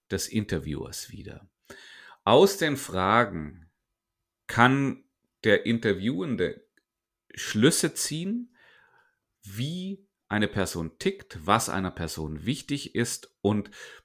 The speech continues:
dass eine Person und, und, und, und die geben der Person auch einen Charakter, ja. Äh, es ist nicht jemand, der nur die Fragen, die an ihn gestellt werden, runterbeten kann, sondern es ist einfach auch, man, man erkennt darin jemand, da-,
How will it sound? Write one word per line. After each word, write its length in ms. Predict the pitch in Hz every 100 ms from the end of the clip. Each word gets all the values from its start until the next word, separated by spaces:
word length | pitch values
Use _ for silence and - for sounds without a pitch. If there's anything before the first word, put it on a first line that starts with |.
| _ _ _
dass 220 | 110 131
eine 220 | 135 127
Person 400 | - 120 104 117
und, 180 | - 110
und, 240 | - 107 -
und, 220 | 101 - _ -
und 200 | 107 -
die 120 | 101
geben 560 | 98 127 170 156 - _ _ _ -
der 100 | 104
Person 540 | - 104 - 113 147
auch 200 | - 104
einen 240 | 101 98 -
Charakter, 880 | 95 82 92 185 - - 78 - _ -
ja. 260 | 101 139 - - - - -
Äh, 220 | 104 107
es 160 | 101 117
ist 140 | 120
nicht 200 | 131 160
jemand, 300 | 190 165 127
der 80 | 110
nur 180 | 101 104
die 120 | 82
Fragen, 760 | - - 80 82 107 - 285 - _ _ _ _ _ _ _ - 107 110
die 140 | 90
an 160 | 98 101
ihn 200 | 139 170
gestellt 480 | 170 - 143 147
werden, 480 | 143 135 160 135 - -
runterbeten 1040 | - 98 127 151 139 123 113 135 131 131
kann, 340 | - 127 131 131 - -
sondern 340 | - 101 147
es 160 | 131 -
ist 180 | 117 -
einfach 340 | 117 123 120
auch, 200 | 104 104 - _
man, 220 | 101 95
man 140 | 101 101
erkennt 500 | 92 - 107 165 -
darin 320 | 92 123 123
jemand, 420 | 98 110 127 127
da-, 140 | 95